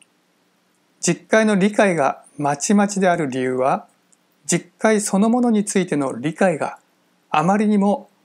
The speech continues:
あるイメージに固定されているからだと思います。皆さんは、十戒は石の板に記された律法だと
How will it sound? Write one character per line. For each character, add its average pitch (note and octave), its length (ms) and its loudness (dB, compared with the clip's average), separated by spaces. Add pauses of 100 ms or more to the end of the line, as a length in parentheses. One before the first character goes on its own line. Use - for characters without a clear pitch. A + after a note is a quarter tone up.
(260)
あ G#3 140 4
る G#3+ 280 -2 (120)
イ D#3 100 -2
メ F3 220 0
ー E3+ 40 -2
ジ D#3 120 -4
に - 180 -6 (180)
固 - 220 -4
定 G#3 320 2
さ G3+ 140 0
れ F#3+ 100 0
て F#3 180 -2
い E3+ 40 0
る E3 120 -4
か - 160 -6
ら F3 120 2
だ D#3 120 0
と - 300 -2
思 C3 220 -8
い - 80 -14
ま - 100 -16
す。 - 240 -8 (1500)
皆 D3+ 180 0
さ D3+ 160 -2
ん C#3+ 80 -2
は、 E3 300 -2 (580)
十 C#3+ 320 -6 (160)
戒 E3+ 220 4
は D#3+ 360 0
石 D#3 340 -2
の A3 160 2
板 A3 200 0
に G3+ 340 0
記 D3 360 -4
さ C#3+ 100 -2
れ C3 80 -4
た B2 140 -4
律 B2+ 260 -10 (140)
法 D3 340 -2 (460)
だ F#3 160 2
と - 280 -4